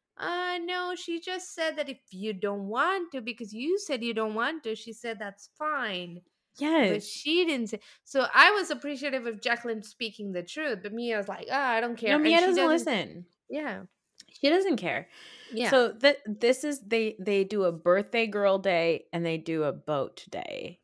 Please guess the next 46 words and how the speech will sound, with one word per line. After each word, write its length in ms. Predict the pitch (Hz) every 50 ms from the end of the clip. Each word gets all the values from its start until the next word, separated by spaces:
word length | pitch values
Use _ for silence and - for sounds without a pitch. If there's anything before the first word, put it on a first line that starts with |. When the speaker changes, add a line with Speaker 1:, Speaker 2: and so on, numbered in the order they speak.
| _ -
Speaker 2:
Now, 240 | 185 180 180 180
when 140 | 175 180 175 202
Speaker 1:
Mm-hmm. 60 | 190
Speaker 2:
those 260 | 190 202 226 254 254
ladies 340 | 262 254 247 247 240 214 208
were 140 | 214 208 208
told, 340 | - - 196 180 170 170 175
"You're 120 | 175 175
gonna 220 | 170 180 170 160 156
get 180 | 165 156 -
to 80 | - 165
go 160 | - 170 160
on 160 | 151 147 151
a 60 | 147
boat," 380 | 139 - - 143 139 - - - _ _ _ _ _ _ _ _ _ _ _ _ _ -
I 140 | 175 175 175
don't 180 | 175 170 165
think 200 | 170 170 160 156
they 100 | 156 151
were 140 | 147 147 147
expecting 560 | 143 - - - 156 151 147 - 156 147 151
Wawa 320 | 151 123 120 - 131 135 139
sandwiches. 800 | - - 139 117 85 78 - - - - 90 90 - 190 - - - _ _ _ _ _ _ _ _
Speaker 1:
No. 320 | 190 185 165 165 151 147 143 139 131 _ _ _ _ _ _ _ _ _ _ _ _ _ _ -
That 220 | 202 202 208 220
wasn't 360 | 226 247 233 214 208 208 185 160
a 60 | 151
boat. 420 | 151 143 - 156 139 - - - _ - 170
That, 260 | 208 208 202 226 220 - - - 180 - _ _ _ _ _ - - - _ -
the, 120 | 196 - -
ugh. 260 | 220 214 190 175 160 - _ _ _ _ _ _ _ _ _ _ _ _ _ _ _ _ _ _ _
The 260 | 233 269 262 277 - 247
Inner 240 | 311 359 403 392
Harbor 400 | - - 277 254 254 247 247 277
in 200 | 262 254 254 247 214
Baltimore 460 | 208 202 208 208 247 247 254 254 254
has 160 | 247 208 185 175
better 220 | 180 180 185 196
boats 420 | 190 185 185 180 196 214 208 -
than 180 | - 208 190 190
the 80 | 175 165
one 180 | 175 180 240
<laughs> 20 | 233
that 240 | 262 - - - -
you 80 | 269
were 320 | - 220 - 254 277 254